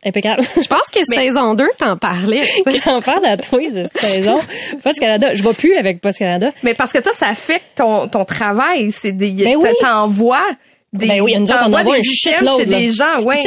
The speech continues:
Speaker 1: sais, je vais expliquer quelque chose qui est important parce que là, les gens disent, « Ben oui, mais niaiseuse, change, tu sais, va ailleurs, reste pas avec Post Canada. » Mais moi, là, ma,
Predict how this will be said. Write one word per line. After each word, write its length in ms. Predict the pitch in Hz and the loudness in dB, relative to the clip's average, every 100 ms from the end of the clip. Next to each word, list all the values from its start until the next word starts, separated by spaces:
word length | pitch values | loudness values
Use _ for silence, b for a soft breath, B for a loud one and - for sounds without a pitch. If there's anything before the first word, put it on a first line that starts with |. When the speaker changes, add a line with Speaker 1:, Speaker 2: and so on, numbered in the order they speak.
| 415 | -2
Speaker 1:
sais, 120 | - _ - - | -6 _ -14 -6
je 160 | - | -2
vais 60 | 240 | 0
expliquer 300 | 240 - 277 | 0 -2 -2
quelque 100 | 202 | 0
chose 140 | 240 247 | -2 -2
qui 60 | 202 | -4
est 80 | |
important 380 | 190 175 - 226 | -4 -4 -4 -4
parce 140 | 240 202 | -4 -2
que 60 | |
là, 80 | 247 | 0
les 120 | 214 | 0
gens 160 | 190 220 | 0 0
disent, « 160 | 196 185 | -2 0
Ben 60 | |
oui, 120 | 190 | 0
mais 340 | 214 185 175 - | 0 -2 -4 -4
niaiseuse, 500 | 185 185 185 226 214 - | -2 0 2 0 0 -4
change, 400 | - 240 247 226 - | -2 0 0 0 -2
tu 100 | 226 | -4
sais, 40 | 226 | -2
va 160 | 196 214 | -2 0
ailleurs, 360 | 214 220 240 196 | 0 0 0 -2
reste 160 | 202 | -2
pas 80 | 226 | -2
avec 100 | 220 | -2
Post 140 | 214 | -2
Canada. » 300 | 208 185 214 302 | -2 -2 0 0
Mais 180 | 226 - b b b - | -2 -4 b b b 0
moi, 160 | 294 403 | 2 2
là, 140 | 233 | 2
ma, 260 | 202 175 | 2 -2